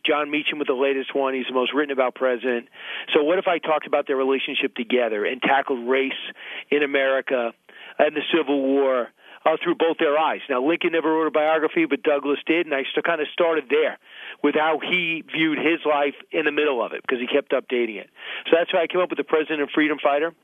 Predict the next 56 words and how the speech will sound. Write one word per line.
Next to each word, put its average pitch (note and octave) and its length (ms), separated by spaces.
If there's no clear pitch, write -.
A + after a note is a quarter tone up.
Abraham D3 340
Lincoln, D3 280
Frederick C#3+ 360
Douglass, C#3 400
and C#3 80
the B2+ 60
Battle C#3+ 340
to - 80
Save C3+ 140
America's B2+ 400
Soul, F#3 400
and F3 160
it's D#3+ 160
out F3+ 160
on E3 100
paperback E3 560
now. A#2+ 160
What C3 200
you D3 160
always F3 180
try E3 180
to C#3+ 80
do D#3 240
is, D3 100
you D3 120
know, C#3+ 440
put F#3 160
something D#3+ 240
new E3 180
in E3 60
the D#3 80
paperback, D#3+ 640
and D3+ 80
what D#3 120
I D3+ 40
try E3 240
to D3+ 100
do D#3+ 280
is C#3+ 200
update C#3 460
it. A2 120
And D3+ 100
I D3+ 80
noticed D#3+ 340
that D#3+ 120
they're D3 140
trying D#3+ 260
to - 80
take D3 180
down D3+ 180
a C3 140
statue, D3 600
a C#3 60
monument C#3 600
that B2 140
Lincoln, C#3+ 560